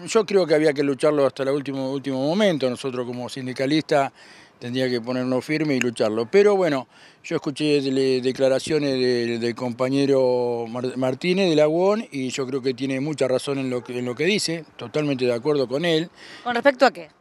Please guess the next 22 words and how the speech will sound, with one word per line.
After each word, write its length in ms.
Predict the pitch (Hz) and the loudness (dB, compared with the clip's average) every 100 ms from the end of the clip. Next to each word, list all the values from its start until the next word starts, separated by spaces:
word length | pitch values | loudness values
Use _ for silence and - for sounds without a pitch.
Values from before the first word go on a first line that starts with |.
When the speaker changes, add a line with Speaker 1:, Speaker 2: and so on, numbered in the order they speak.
| _ _ | _ _
Speaker 1:
Que, 520 | - 160 160 160 170 165 | -2 0 0 0 -2 0
que 100 | 233 | -2
ellos 160 | 269 | 0
no, 60 | 220 | 0
ellos 160 | 175 247 | 0 0
no 80 | 202 | 0
estuvieron 360 | 202 226 208 | 2 4 4
en 40 | 151 | 2
la, 160 | 135 | -2
en 100 | 135 | -2
la, 220 | 135 135 131 | 0 0 0
la 240 | 135 131 | 0 0
negociación 1000 | 131 131 - 131 - 151 151 147 139 131 | -2 -4 -4 -6 0 2 2 2 -2 -4
del, 960 | 135 135 127 123 120 117 113 110 110 104 - - - - - - | 0 2 2 0 -4 -4 -8 -12 -14 -18 -20 -20 -20 -20 -20 -12
de, 160 | 139 131 | -2 -2
de, 260 | 131 135 131 | 2 2 4
de 120 | 127 | 2
congelar 400 | 131 117 131 135 | 0 0 0 0
el 40 | |
salario. 480 | 117 131 123 117 127 | 0 0 0 -2 -4
Eso 220 | 139 147 | -4 -6
fue 560 | - 135 143 139 139 | -4 2 4 6 4